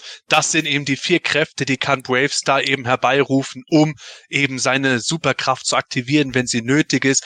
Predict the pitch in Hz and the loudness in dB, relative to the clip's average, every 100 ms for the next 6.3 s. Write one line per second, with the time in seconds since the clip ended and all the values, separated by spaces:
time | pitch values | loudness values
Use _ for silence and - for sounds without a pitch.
0 | - - - 151 160 - 131 131 - 143 | -6 -12 0 0 0 -2 0 0 0 0
1 | 147 - 139 131 135 123 117 - 135 - | 0 0 0 0 0 -2 -2 -4 -8 -4
2 | 131 139 - 127 - - - - - 127 | -2 -2 0 0 0 -6 -20 -16 -2 -2
3 | - - 160 202 202 165 139 190 202 170 | -2 0 2 4 4 0 0 0 2 2
4 | 160 165 165 165 160 151 - 170 170 165 | 2 0 2 0 0 0 2 2 2 0
5 | 156 - 180 196 - 170 - - 190 185 | -2 -2 -2 -2 0 0 0 0 2 4
6 | 175 160 156 | 4 2 0